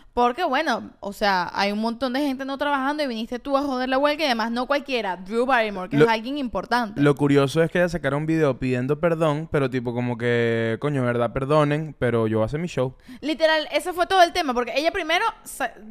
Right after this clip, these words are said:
Speaker 1: de-, dijo que iba a seguir haciendo el show, le cayeron encima. Entonces, como le cayeron encima,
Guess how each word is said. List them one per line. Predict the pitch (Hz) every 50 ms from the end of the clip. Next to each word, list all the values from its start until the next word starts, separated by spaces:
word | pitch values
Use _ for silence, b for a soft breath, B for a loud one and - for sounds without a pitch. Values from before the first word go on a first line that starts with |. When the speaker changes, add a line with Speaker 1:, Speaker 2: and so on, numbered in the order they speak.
| 214 - - -
Speaker 1:
de-, | 240 240 240 202 220
dijo | 240 254 294 285
que | 254 294
iba | 294
a | 311
seguir | 302 330 262 254
haciendo | 254 277 285 302
el | 302
show, | 349 392 392
le | 339 294 269 254
cayeron | 254 240 214 226 240 254
encima. | 269 254 240 - 240 214 208 190 -
Entonces, | - 220 208 233 226 220 233
como | - 214 214 208
le | 202 202
cayeron | - 214 214 226 262 302 349
encima, | 403 415 - 415 392 359 370